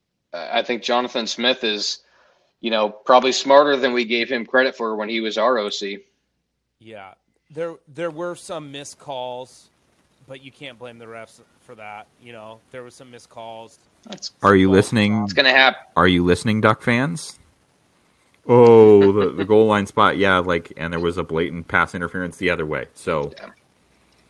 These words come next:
Speaker 2: Yeah.
Speaker 3: calls are gonna be missed.
Speaker 2: They're gonna be missed.
Speaker 3: Tug, so win, loss, what do you think?
Speaker 2: Um, we win. We win that game.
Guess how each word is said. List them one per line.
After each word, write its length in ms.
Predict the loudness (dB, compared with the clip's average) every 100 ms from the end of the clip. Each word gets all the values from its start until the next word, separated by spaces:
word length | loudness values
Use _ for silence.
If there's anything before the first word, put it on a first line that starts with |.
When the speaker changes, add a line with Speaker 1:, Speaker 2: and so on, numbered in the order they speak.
| _
Speaker 2:
Yeah. 160 | -20 -20 -20 _ _ -20 _ _ _ _
Speaker 3:
calls 280 | -4 -2 -2
are 40 |
gonna 180 | -6 -6
be 100 | -6
missed. 420 | -8 -10 -14 -20 _ _ _ _ _ _ -14 -14 -16 _
Speaker 2:
They're 100 | -20
gonna 180 | -20 -20
be 120 | -20
missed. 260 | -20 -20 _ _ _ _ _ _ _ _ _ _
Speaker 3:
Tug, 280 | -2 -2 -2 -6
so 280 | -2 0
win, 480 | 0 -2 -4 -4 -10 -10
loss, 460 | 0 0 0 -4
what 120 | -4 -4
do 40 |
you 80 | -4
think? 220 | -6 -10 _ _ _ _ _ _ _ _ _ _ _ _ _ _ _ _ _
Speaker 2:
Um, 480 | -20 -20 -20 -20 -20 _ _ _ _ _ _ _ _ _ -20
we 120 | -20
win. 280 | -20 -20 _ _
We 120 | -20 -20
win 180 | -20
that 180 | -20 -20
game. 220 | -20 -20